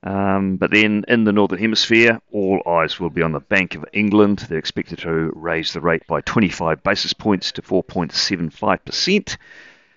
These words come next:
uh, with a chance of fifty, according to some, particularly after that very strong inflation report last night.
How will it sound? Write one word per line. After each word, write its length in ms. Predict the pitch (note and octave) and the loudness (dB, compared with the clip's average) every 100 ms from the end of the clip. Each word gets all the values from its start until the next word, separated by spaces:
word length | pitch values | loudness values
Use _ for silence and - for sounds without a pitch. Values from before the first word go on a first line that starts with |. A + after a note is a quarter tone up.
| _ - | _ -10
uh, 400 | F#2 F2+ F2+ F#2 | -4 0 2 2
with 120 | F2 | 2
a 40 | - | 0
chance 560 | - D#3+ A3+ - - - | 0 2 2 2 -4 -4
of 180 | F2+ | -4
fifty, 420 | - D3+ - G#2 D2+ | -4 -6 -4 -2 -2
according 580 | - F#2+ F#2 E2+ E2+ - | -2 0 0 0 -2 -6
to 200 | - D#2+ | -6 -6
some, 380 | D2+ - G2 C2+ | -4 -2 -2 -2
particularly 480 | - - F2+ D#2+ D2 | -6 -6 -6 -4 -2
after 280 | D#2 - D2 | -2 -4 -6
that 140 | C#2+ | -6
very 160 | D2+ C#2+ | -6 -6
strong 460 | - - D2+ D2 | -6 -4 -6 -6
inflation 460 | C#2 - D#2+ - D#2 | -8 -8 -6 -4 -6
report 300 | C#2+ D2+ C2 | -8 -4 -2
last 260 | C#2+ D2 E2 | -2 -4 -4
night. 200 | D2+ | -6